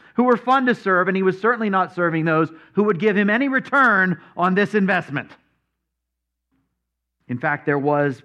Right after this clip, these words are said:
before him one betrayer and one denier. The one that said, "Oh, don't wash my feet, Lord. Y-, you're too good for that," would,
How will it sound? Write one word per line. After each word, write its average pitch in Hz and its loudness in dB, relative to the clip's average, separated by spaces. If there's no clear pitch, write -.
before 123 -6
him 113 -8
one 160 -2
betrayer 151 -4
and 170 -2
one 160 0
denier. 143 -2
The 135 -6
one 147 -2
that 135 -8
said, 135 -4
"Oh, 214 0
don't 220 -2
wash 220 0
my 156 -2
feet, 190 -8
Lord. 147 -4
Y-, 185 -14
you're 185 -2
too 208 -4
good 185 -2
for 139 -6
that," 107 -6
would, 151 0